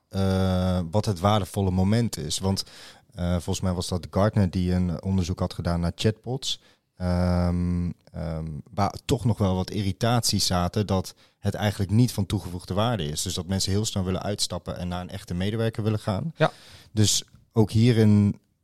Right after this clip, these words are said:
Speaker 1: wat zou dan een tip zijn om echt te zoeken van hoe kun je het aan elkaar verbinden, het menselijke en het digitale contact?
Speaker 2: Ja, dat is een goede vraag, Omid. Ik denk dat het belangrijkste is om te kijken naar adoptie.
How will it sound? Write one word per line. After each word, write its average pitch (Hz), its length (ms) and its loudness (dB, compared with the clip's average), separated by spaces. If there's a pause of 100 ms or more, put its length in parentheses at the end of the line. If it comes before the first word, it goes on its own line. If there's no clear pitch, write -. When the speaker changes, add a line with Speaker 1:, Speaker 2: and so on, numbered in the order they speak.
Speaker 1:
wat 110 240 0
zou 120 120 6
dan 113 140 6
een 104 160 2
tip 131 200 2
zijn 90 240 2
om 80 80 0
echt - 180 -4
te 101 100 2
zoeken 107 380 2
van 98 260 0
hoe 104 400 4
kun 101 140 -2
je 98 120 0
het 95 260 -2
aan 98 140 -2
elkaar 90 300 0 (380)
verbinden, 107 680 -2
het 95 160 -4
menselijke 98 540 0
en 90 240 -4
het 90 220 -6
digitale 104 500 -6
contact? - 420 -8
Speaker 2:
Ja, 120 240 6
dat - 120 -20
is - 60 -20
een - 60 -14
goede 104 180 -2
vraag, 104 360 2
Omid. 143 320 2
Ik 131 140 -2
denk 151 140 4
dat 139 100 4
het 110 80 -6
belangrijkste 151 520 0
is 139 220 0
om 127 120 -4
te - 100 -10
kijken 110 260 2
naar 101 100 -2
adoptie. 117 480 -6